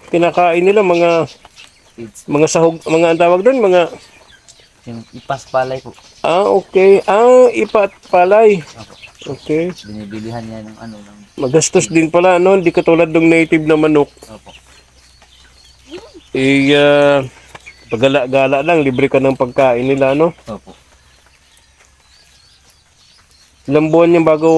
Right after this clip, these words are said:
Speaker 1: pwedeng katayin?
Speaker 2: Anim po, pwede.
Speaker 1: Ah, anim. Malaki na. Ganun na yung tandang kalaki.
Speaker 2: Oo, laki na.
Speaker 1: Oo.
Speaker 2: Libre
Speaker 1: Eh, yung
Speaker 2: na po.
Speaker 1: ano niyan, yung itlog niyan?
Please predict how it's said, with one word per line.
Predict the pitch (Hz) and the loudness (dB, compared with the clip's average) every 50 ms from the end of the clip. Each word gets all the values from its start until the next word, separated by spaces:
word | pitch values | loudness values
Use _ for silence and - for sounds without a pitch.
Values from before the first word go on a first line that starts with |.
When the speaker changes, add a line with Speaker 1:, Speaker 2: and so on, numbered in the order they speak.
| 160 156 160 156 151 151 | 4 4 4 2 2 2
Speaker 1:
pwedeng | 160 156 151 160 156 156 | 0 0 2 2 0 0
katayin? | 160 151 - 156 156 156 151 147 147 151 170 - _ _ _ _ - - - - _ _ _ _ _ _ - | 0 0 2 2 2 2 0 -2 -4 -4 -6 -10 _ _ _ _ -20 -20 -20 -20 _ _ _ _ _ _ -14
Speaker 2:
Anim | 120 120 127 135 139 139 | -14 -12 -12 -14 -20 -20
po, | _ 113 - | _ -20 -20
pwede. | - 113 117 107 101 - - _ _ _ - | -20 -20 -20 -20 -20 -20 -20 _ _ _ -8
Speaker 1:
Ah, | 123 127 147 165 170 156 143 | -4 -2 -2 0 0 0 0
anim. | 143 165 190 180 | 0 2 2 2
Malaki | 160 160 160 139 170 175 | 0 0 -2 -2 -2 -2
na. | 196 202 156 | 0 0 0
Ganun | 147 156 160 165 170 | 0 0 2 2 2
na | 175 | 4
yung | 180 175 165 | 2 2 2
tandang | 160 160 165 165 170 | 2 0 0 0 0
kalaki. | - 156 151 151 - 208 190 143 - _ - - _ | -2 -2 -2 0 0 0 0 0 -4 _ -20 -20 _
Speaker 2:
Oo, | - 117 110 110 95 92 90 | -20 -18 -18 -18 -20 -20 -20
laki | 92 92 - _ - 101 | -20 -20 -20 _ -20 -20
na. | - _ _ _ - | -20 _ _ _ -12
Speaker 1:
Oo. | - 135 127 131 135 156 170 165 151 131 110 - - - - - - _ - _ _ _ _ _ 107 107 _ _ _ _ _ _ _ _ _ _ _ _ _ _ _ _ _ _ _ _ _ _ _ _ 120 | -8 -6 -4 -2 0 0 0 0 0 -2 -8 -14 -20 -20 -20 -20 -20 _ -20 _ _ _ _ _ -20 -20 _ _ _ _ _ _ _ _ _ _ _ _ _ _ _ _ _ _ _ _ _ _ _ _ -18
Speaker 2:
Libre | 120 117 113 113 123 | -18 -16 -16 -12 -4
Speaker 1:
Eh, | 127 156 202 | -2 2 2
yung | 220 226 | 2 2
Speaker 2:
na | 226 | 2
po. | |
Speaker 1:
ano | 233 226 233 | 2 2 2
niyan, | 233 220 185 180 | 2 2 2 2
yung | 185 185 196 | 0 0 0
itlog | 196 - - 196 180 165 | -4 -6 -4 -4 -4 -2
niyan? | 160 156 147 139 | 0 0 0 -2